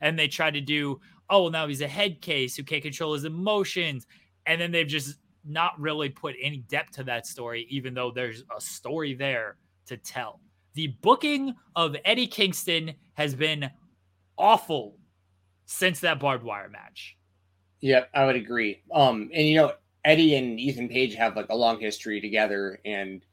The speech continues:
Speaker 2: so, like, it's cool to see that come over into A E W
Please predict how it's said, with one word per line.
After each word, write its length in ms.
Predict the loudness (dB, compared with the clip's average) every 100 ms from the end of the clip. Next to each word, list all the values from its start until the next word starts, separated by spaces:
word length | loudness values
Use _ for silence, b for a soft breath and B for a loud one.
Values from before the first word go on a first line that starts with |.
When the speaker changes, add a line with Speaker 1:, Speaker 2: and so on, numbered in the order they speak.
| _ _
Speaker 2:
so, 180 | 2 4
like, 140 | 4
it's 180 | 2 -2
cool 220 | 2 2
to 80 | 2
see 140 | 0
that 260 | 4 4 2 -6
come 200 | -2 0
over 300 | 0 -2 -2
into 240 | -6 -4 -2
A 60 |
E 200 | 0 0
W 600 | 0 0 0 -2 -2 -4